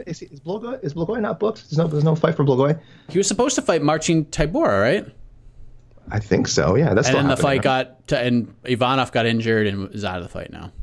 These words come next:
Speaker 1: I'm not gonna lie. For reasons that are known only to me, I keep getting Blagoy, Ivanov, and Augusto Sakai confused. I do not know. There's no good reason for it. They fought. They fought. There we go.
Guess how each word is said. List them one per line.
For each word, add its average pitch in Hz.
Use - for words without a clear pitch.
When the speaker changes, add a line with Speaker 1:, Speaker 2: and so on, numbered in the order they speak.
Speaker 1:
I'm 139
not 175
gonna 143
lie. 113
For 110
reasons 135
that 110
are 95
known 107
only 107
to 104
me, 104
I 101
keep -
getting 110
Blagoy, 107
Ivanov, 101
and 90
Augusto 101
Sakai 90
confused. 87
I 92
do 95
not 87
know. 87
There's 120
no 120
good 104
reason 87
for 87
it. 98
They 107
fought. 95
They -
fought. 87
There 87
we 80
go. 80